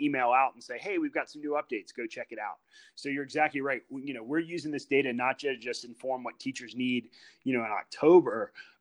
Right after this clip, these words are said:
but on Monday, if teachers say they need something in this course, we try to have it in, you know, two or three days later. And that's been a really cool experience as a,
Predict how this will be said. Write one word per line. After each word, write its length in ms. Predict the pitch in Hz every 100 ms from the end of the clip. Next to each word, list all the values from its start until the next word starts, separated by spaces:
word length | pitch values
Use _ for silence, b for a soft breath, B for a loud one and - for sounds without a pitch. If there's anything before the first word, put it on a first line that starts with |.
| 107
but 260 | 127 120 -
on 260 | 127 117 110
Monday, 580 | 147 185 135 120 117 -
if 120 | 120
teachers 360 | - 139 135 -
say 160 | 143
they 180 | 123 123
need 240 | 120 135
something 300 | 131 131 127
in 100 | 120
this 160 | 113 -
course, 380 | - 156 127 -
we 100 | 135
try 180 | 143 135
to 60 | 117
have 200 | 120 117
it 80 |
in, 260 | 117 113 113
you 100 | 110
know, 80 | 117 104
two 160 | 127
or 40 | 117
three 180 | 117 110
days 240 | 101 98
later. 300 | 101 98 - _ _ -
And 160 | 139
that's 160 | 143 143
been 160 | 156 127
a 40 |
really 220 | 117 113
cool 160 | 110 110
experience 480 | - 120 117 110 110
as 160 | 101
a, 140 | 101